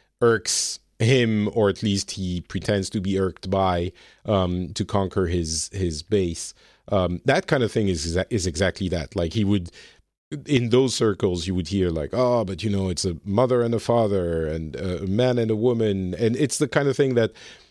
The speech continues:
they were against, uh, gay marriage, and they still are against it. But, you know, it's, I, I think maybe if I want to look at it with a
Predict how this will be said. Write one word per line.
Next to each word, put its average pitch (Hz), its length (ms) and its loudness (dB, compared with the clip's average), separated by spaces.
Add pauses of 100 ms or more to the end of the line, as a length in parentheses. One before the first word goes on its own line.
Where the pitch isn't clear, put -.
(200)
they 120 240 4
were 117 160 4
against, 104 640 0
uh, 101 340 4
gay 110 240 2
marriage, 85 760 0
and 92 560 -2
they 92 200 0
still 170 340 2
are 127 120 4
against 101 380 0
it. 104 160 0
But, 101 160 0
you 117 60 2
know, 90 180 0
it's, - 180 -4 (280)
I, - 100 2
I 175 140 2
think 349 500 -2 (360)
maybe 139 560 2
if 107 120 0
I 113 100 4
want 127 220 0
to 131 80 0
look 117 220 2
at 110 80 4
it 101 200 0
with 98 140 2
a 90 340 2